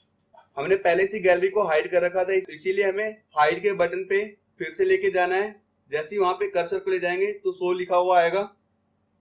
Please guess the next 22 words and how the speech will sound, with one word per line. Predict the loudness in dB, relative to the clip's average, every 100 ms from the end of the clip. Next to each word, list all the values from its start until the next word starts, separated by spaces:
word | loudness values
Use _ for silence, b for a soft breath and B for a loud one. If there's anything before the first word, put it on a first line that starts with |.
| 0
और | 2
वहां | 2 2
पे | 0
click | -2 -6 -4
कर | -4
दे। | -4 -4
जैसे | -4 -6
ही | -4
शो | -4 -2
पे | -4
click | -4 -6 -2
करेंगे, | -2 0 -2 -4 -10 _ _ _ _ _ -10
जो | -6
gallery | -2 -2 0
का | 0
ऑप्शन | 2 2 2 2 0
है |
वो | 0 -2 -2
फिर | -2
से | 2
आ | 2
जाएगा। | 4 0 -2 -6